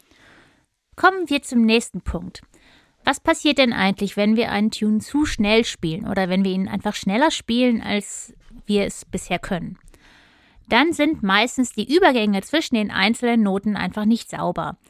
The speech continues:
Das heißt, die rechte und die linke Hand, die sind nicht mehr synchron. Und es gibt einen ganz einfachen Übungstrick, mit dem man seine Hände wieder, seine Finger wieder synchron kriegt. Und das ist der folgende.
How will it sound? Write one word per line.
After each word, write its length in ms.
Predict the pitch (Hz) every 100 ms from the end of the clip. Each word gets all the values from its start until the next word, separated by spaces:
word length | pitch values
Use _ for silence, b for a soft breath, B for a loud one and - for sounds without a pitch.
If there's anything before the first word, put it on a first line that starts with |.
| b -
Das 180 | 185
heißt, 260 | 196 190 -
die 100 | 180
rechte 380 | 226 320 - 226
und 140 | 214
die 60 | 202
linke 440 | 208 269 285 254
Hand, 580 | 233 240 240 233 - -
die 340 | 208 214 214
sind 240 | 202 233 220
nicht 200 | 226 -
mehr 480 | 185 190 190 196 190
synchron. 680 | 190 196 - 202 196 160 - _ _ - B B B B B
Und 200 | 202 214
es 140 | 214
gibt 220 | 247 240 -
einen 540 | 220 220 226 226 226
ganz 340 | 233 233 262 -
einfachen 500 | 208 247 320 269 247
Übungstrick, 960 | 247 285 277 - - - 269 - - 233
mit 280 | 226 233 - -
dem 320 | 226 214 220 233
man 260 | 226 226
seine 240 | 214 196 202
Hände 340 | 240 285 254
wieder, 440 | 220 208 196 196
seine 240 | 190 185 190
Finger 320 | 359 415 240
wieder 180 | 202 185
synchron 500 | 185 190 - 285 381
kriegt. 460 | - - 233 - -
Und 300 | - 214 208 214
das 260 | 208 202
ist 340 | - - - -
der 360 | - 214 240 247
folgende. 440 | 440 440 185